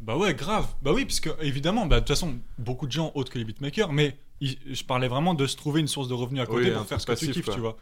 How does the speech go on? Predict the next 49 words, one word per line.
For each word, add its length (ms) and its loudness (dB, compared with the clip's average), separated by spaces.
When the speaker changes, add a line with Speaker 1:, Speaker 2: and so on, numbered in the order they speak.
Speaker 1:
Parce 140 -4
Speaker 2:
Ouais. 60 -4
Speaker 1:
que 80 -2
sinon, 280 -2
t'es 160 -4
comme, 220 -2
euh, 240 -2
en 40 -20
fait, 260 -8
ça 140 -8
devient 160 -4
un 100 -2
job 160 0
alimentaire, 500 -4
en 120 -4
vérité, 320 -4
où 40 0
Speaker 2:
Bah 120 2
Speaker 1:
tu, 80 6
Speaker 2:
ouais, 80 8
Speaker 1:
en 20 0
fait, 80 0
Speaker 2:
et 40 -2
Speaker 1:
tu 100 -4
vas 60 -2
Speaker 2:
c'est 40 -6
Speaker 1:
faire 80 0
Speaker 2:
pas 60 0
le 0 -
Speaker 1:
les 80 0
Speaker 2:
but, 60 -4
Speaker 1:
trucs, 160 -4
Speaker 2:
quoi. 80 -2
Speaker 1:
euh, 100 -4
voilà. 180 -2
Donc 200 -4
c'est, 360 -6
donc 240 2
c'est 140 0
pas 120 0
le 60 2
but. 320 -2
Donc 240 2
voilà, 200 2
on 80 0
s'ép-, 260 -6
on 80 -6
s'épargne 400 -4
ça. 240 -4